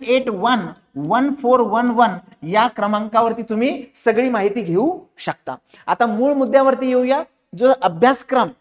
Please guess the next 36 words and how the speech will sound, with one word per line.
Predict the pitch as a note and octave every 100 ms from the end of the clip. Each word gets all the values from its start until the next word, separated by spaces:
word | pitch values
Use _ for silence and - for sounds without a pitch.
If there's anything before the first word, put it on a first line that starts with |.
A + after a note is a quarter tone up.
| _ -
मागच्या | F3 F#3+ - B3+
syllabus | B3+ A3+ A3 B3 A#3+
मध्ये | A#3 B3
होता | A3 A3+ A3+ F3 - _ -
त्याच्यामधला | G3 B3 B3 A#3+ B3+ B3
जर | A#3+ F#3
analysis | G3 A#3 A#3+ C#4 -
करायचा | A#3 A#3 A#3+ B3
झाला | A3+ A#3 F3 - _ -
तर | B3
मेकॅनिकलचे | G#3 F#3 B3+ C4+ C#4 C4+ C#4
जे | C4+
topic | C4 B3 B3
होते | A#3+ B3
बघा, | A3+ F#3 D#3 - _ -
तर | A#3+ D#3+
basic | G#3+ A3+ D4+ D4+
of | C4+ B3+
mechanical | A#3+ B3+ C4 C4+ C4
engineering, | A#3 A#3+ B3 A3 E3 - - _ _ _
विशेष | C#3 D3 F3 - D4 C4
म्हणजे | C4+ B3 F#3+ F3 G3+
ज्या | G#3+ A3+
विद्यार्थ्यांनी | F#3+ F3+ G#3+ A#3 A3+ B3+
first | - G#3+ G#3+ -
year | A#3 A3+
पासनं | G#3 G3+ A#3 G#3+
graduation | F#3+ F#3 G#3 A3+
केलेलं | G3+ G3 G#3
आहे | F#3 F#3 D#3+ - _ -
म्हणजे | F3
direct | F3+ F3 G3+
diploma | F#3+ F#3 G#3 A3 B3 - - -
करून | G3+ A3+
नाही | A3 B3+
आलेत | G#3